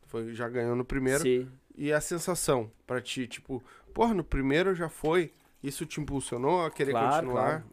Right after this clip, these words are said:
Speaker 2: É, que nem eu te falei, os elogios ali e tal, aquilo ali me, me fez querer conhecer melhor e tentar evoluir.
Speaker 1: E logo em seguida
Speaker 2: É,
Speaker 1: já
Speaker 2: daí
Speaker 1: foi pra outros? Não.
Speaker 2: Sim, daí eu
Speaker 1: Ou não?
Speaker 2: fui, daí, cara, o segundo campeonato eu perdi, eu errei na, na regra, né?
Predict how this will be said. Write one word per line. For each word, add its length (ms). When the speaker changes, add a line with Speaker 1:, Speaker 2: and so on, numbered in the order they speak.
Speaker 2:
É, 60
que 80
nem 60
eu 40
te 60
falei, 180
os 140
elogios 680
ali 280
e 40
tal, 320
aquilo 180
ali 220
me, 540
me 120
fez 240
querer 220
conhecer 480
melhor 480
e 340
tentar 320
evoluir. 360
Speaker 1:
E 200
logo 220
em 40
seguida 220
Speaker 2:
É, 120
Speaker 1:
já 60
Speaker 2:
daí 120
Speaker 1:
foi 80
pra 120
outros? 420
Não. 220
Speaker 2:
Sim, 420
daí 240
eu 80
Speaker 1:
Ou 60
não? 60
Speaker 2:
fui, 720
daí, 300
cara, 240
o 20
segundo 400
campeonato 400
eu 60
perdi, 640
eu 180
errei 380
na, 320
na 120
regra, 400
né? 160